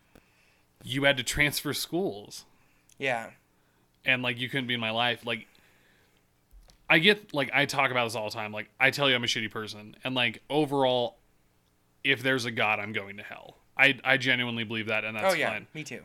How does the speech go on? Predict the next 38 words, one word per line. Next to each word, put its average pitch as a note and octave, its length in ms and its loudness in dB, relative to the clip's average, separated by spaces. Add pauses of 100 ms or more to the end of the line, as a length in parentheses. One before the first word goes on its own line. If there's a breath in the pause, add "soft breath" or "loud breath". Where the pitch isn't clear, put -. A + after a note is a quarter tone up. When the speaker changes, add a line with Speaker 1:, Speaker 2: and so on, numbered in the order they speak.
(120)
Speaker 1:
Yeah, E3 140 4
that's A2+ 140 -2
fine. G2 180 -6 (320 soft breath)
We'll D3+ 160 2
talk F3 280 2
about D#3 220 4
that C3 80 -2
on B2+ 140 -2
a A#2 60 -4
different A#2 300 -4
day. G#2+ 300 -2 (260)
You D3 180 2
wanna D#3 180 2
talk C#3+ 140 2
about B2 160 0
religion A2+ 380 -4
today. G2+ 380 -8 (360 soft breath)
I C3 120 6
said B2 260 2
let's, A#2 180 -4 (100)
let's B2+ 240 -4
save A#2+ 180 0
that G#2+ 180 -2
for, A#2 100 -8
like, G#2 200 -8
more A2 200 -4
listeners, G#2 380 -8
so G#2 100 -8
it's G2+ 100 -12
a A2 40 -10
little G#2+ 160 -10
bit A2 80 -16
juicy. G#2+ 420 -12 (1040 loud breath)
But, C3 100 0
like, A#2+ 340 0 (840)
<sighs> - 720 -6
I B2+ 140 2
believe, C3+ 760 -4